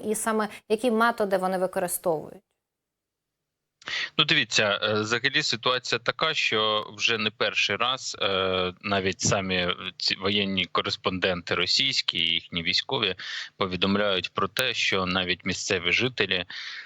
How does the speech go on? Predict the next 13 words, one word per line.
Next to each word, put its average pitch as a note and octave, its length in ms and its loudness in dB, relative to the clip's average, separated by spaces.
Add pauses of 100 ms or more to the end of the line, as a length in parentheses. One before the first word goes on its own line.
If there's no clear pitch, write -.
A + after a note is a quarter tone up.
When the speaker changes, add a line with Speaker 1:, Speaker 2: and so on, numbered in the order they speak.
(120)
Speaker 2:
на F2+ 400 0
окупованих F2+ 640 -2
територіях F#2+ 640 -2
передають F#2 540 0
інформацію F2+ 720 -2
про F2+ 180 -4
пересування, G2 960 0 (200)
розміщення F2 1080 0 (220)
техніки, F2+ 600 -2
особового F2 580 0
складу G#2+ 500 -2
окупаційних F2 920 -4
військ. E2+ 300 -2